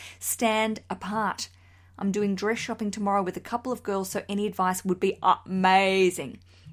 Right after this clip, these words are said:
Absolutely love the show. It has kept me sane throughout all the planning. Thank you so much for everything. And then she's done a great little heart using a V and a three.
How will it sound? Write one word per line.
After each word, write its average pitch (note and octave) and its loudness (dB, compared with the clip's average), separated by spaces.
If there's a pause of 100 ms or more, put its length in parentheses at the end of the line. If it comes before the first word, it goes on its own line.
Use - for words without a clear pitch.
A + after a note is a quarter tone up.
(160)
Absolutely G#3 -2
love F3+ 0
the F3 -4
show. D3 -4 (280)
It - -14
has E3 -8
kept G3+ -4
me A3+ 0
sane E3 -4
throughout D#3 -6
all E3+ -6
the D#3+ -6
planning. D#3+ -8
Thank D#3+ -14
you F3 -12
so G3 -8
much F3+ -6
for - -8
everything. F3+ -8 (380)
And G3 -2
then G3 0
she's F#3+ -6
done F#3+ -2
a F#3 -2
great F#3+ -2
little F3+ -4
heart - 0 (100)
using F3+ -4
a F3 -6
V F3+ 0
and E3+ -4
a - -12
three. D3+ -8